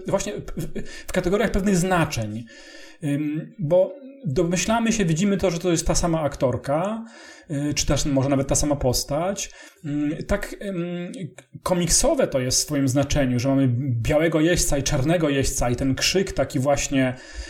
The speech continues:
jakby w-, takiego, wiesz, łabędzia, który, który atakuje. Oni taki charakterystyczny syk z siebie wy-, wy-, wydobywują, te łabędzie. I, i to jest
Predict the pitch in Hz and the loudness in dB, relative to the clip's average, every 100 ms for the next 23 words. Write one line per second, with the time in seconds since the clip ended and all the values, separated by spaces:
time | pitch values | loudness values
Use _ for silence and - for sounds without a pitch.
0 | - 139 135 120 139 135 135 131 127 123 | -6 0 2 2 2 4 4 4 2 0
1 | 120 127 120 110 - - - - - 135 | -2 -4 -6 -8 -14 -20 -8 -4 -2 2
2 | 147 143 139 139 123 196 135 135 190 196 | 4 4 4 2 0 0 2 4 2 2
3 | 139 - - 131 - 139 165 - - 151 | 0 0 -2 0 2 0 0 -2 0 2
4 | 123 120 127 - - 120 135 - 127 160 | 2 0 0 -2 -2 -2 0 0 0 0
5 | - 131 - 180 - 135 127 120 127 123 | 2 2 2 2 0 2 2 2 0 0
6 | 131 143 120 135 131 131 127 151 127 127 | 0 0 0 2 2 2 2 4 4 2
7 | 127 123 127 123 120 120 123 156 196 - | 2 2 2 2 2 2 2 2 0 -6
8 | - - - - - 165 - - 330 - | -18 -18 -18 -18 -8 -6 -2 -2 0 0
9 | - - | -2 -8